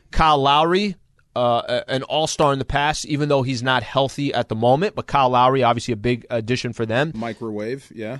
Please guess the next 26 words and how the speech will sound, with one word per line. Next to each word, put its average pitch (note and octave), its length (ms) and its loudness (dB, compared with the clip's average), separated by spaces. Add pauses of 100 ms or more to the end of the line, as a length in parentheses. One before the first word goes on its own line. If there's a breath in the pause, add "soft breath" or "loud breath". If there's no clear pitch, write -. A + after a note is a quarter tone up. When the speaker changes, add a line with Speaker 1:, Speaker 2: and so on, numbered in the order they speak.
Speaker 1:
Victor C#3+ 340 0
Oladipo, C#3+ 800 4
Speaker 2:
Yeah. C#3+ 60 0
Speaker 1:
another C#3 260 4
player C#3+ 400 4
that B2+ 240 4
has B2 160 -2
Speaker 2:
Solid. D3 60 -4
Speaker 1:
kind C3 200 2
of A2+ 60 0
fought C3+ 260 2
through C3 160 -2
injuries C3 520 0
and B2 140 -6
has A#2+ 100 -6
found B2+ 260 0
his A2+ 120 -6
way A#2+ 140 0
back A#2 280 2
in A#2 60 -6
the A2 80 -2
league. C#3 240 0
And C#3 100 -2
then F3+ 100 -2
they F#3+ 100 -4
got C#3+ 260 2